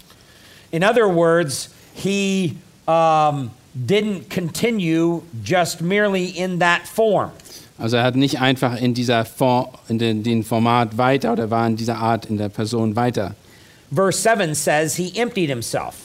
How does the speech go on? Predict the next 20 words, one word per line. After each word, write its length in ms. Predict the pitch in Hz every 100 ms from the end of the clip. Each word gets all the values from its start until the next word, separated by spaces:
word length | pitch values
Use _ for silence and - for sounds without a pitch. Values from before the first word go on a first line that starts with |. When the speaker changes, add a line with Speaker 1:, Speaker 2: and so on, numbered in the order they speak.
| - - 117
Speaker 2:
Sondern 460 | 135 151 127 127
er 240 | 123 131 135
entäußerte 580 | 139 147 151 135 120 107
sich 160 | 107
selbst. 480 | - 98 - - - - - 135
Speaker 1:
And 140 | 165
then 80 | 190
he 100 | 190
took 280 | 196 214 214
on 180 | 196
the 80 | 190
form 720 | 170 - 220 220 170 165 175
of 200 | 156 165
a 60 | 160
slave. 840 | - - 156 190 214 208 165 101 - - - -
Speaker 2:
Und 120 | - 110
dann 140 | 117
hat 180 | 139 131 123
er 320 | 117 117 117 110 107 -
Kne-, 340 | - 143 123